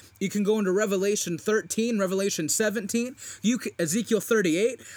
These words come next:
There's so much in the Bible, prophecy, that you can read and see that line upon line, thing upon thing, has already been spoken into existence, and it's happening every day.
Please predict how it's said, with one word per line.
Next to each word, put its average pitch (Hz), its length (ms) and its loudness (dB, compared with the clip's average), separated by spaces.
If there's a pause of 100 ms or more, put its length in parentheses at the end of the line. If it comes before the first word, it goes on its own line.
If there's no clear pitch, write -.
(120)
There's 226 180 4
so 269 440 2
much 247 480 -2
in 214 140 0
the 190 80 2
Bible, 160 540 -2
prophecy, 170 720 -2 (440)
that 190 200 0
you 220 160 0
can 190 280 0
read 233 240 2
and 175 160 0
see 233 540 -2 (260)
that 156 240 -2
line 226 360 0
upon 226 420 0
line, 175 320 -2
thing 240 320 0
upon 226 420 0
thing, 170 460 -4 (240)
has 202 280 0
already 247 340 4
been 202 180 2
spoken 233 420 2
into 208 220 4
existence, 170 840 0
and 196 160 2
it's 160 140 -2
happening 190 520 0
every 202 280 0
day. 208 340 -2